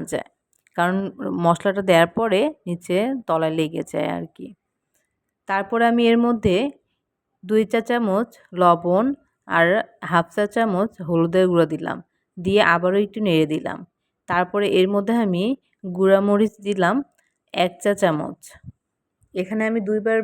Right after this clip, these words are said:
দিয়েছি, কিন্তু আমি এক চা চামচ দিয়েছি। তারপরে একটু পানি দিয়ে আবারও একটু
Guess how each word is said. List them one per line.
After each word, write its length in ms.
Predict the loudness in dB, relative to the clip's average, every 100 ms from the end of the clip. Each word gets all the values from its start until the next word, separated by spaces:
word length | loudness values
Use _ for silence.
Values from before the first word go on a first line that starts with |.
| -4 -16 -10 -2
দিয়েছি, 360 | 2 2 2 -6 -4
কিন্তু 280 | -4 -2 -2
আমি 260 | -2 -4 -6 -12 _ _ -8
এক 180 | -8 -6
চা 100 | -6
চামচ 360 | -4 -2 -2 -4
দিয়েছি। 420 | -6 -8 -8 -10 -16 -16 _ _ _ _ -4
তারপরে 280 | -2 0 -2
একটু 200 | -2 -4
পানি 280 | -2 -2 -2
দিয়ে 280 | -2 0 0 0 -2
আবারও 280 | 0 2 0
একটু 200 | -4